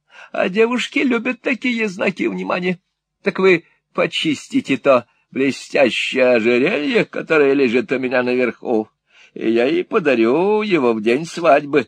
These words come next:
Сам обовью его вокруг её прелестной шейки, а на следующий день отберу назад. Хи-хи-хи, я его спрячу под замок, Пэк,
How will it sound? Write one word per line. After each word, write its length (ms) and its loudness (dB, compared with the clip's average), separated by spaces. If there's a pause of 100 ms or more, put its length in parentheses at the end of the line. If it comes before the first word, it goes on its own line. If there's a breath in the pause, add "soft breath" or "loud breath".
Сам 640 4
обовью 500 0
его 220 0
вокруг 400 -2
её 160 0
прелестной 760 -2
шейки, 540 -6 (200 loud breath)
а 160 -2
на 180 -2
следующий 720 -4
день 260 -2 (180 loud breath)
отберу 640 0
назад. 560 2 (240)
Хи-хи-хи, 1200 2
я 140 0
его 260 4
спрячу 540 -2
под 220 -2
замок, 460 0
Пэк, 340 -4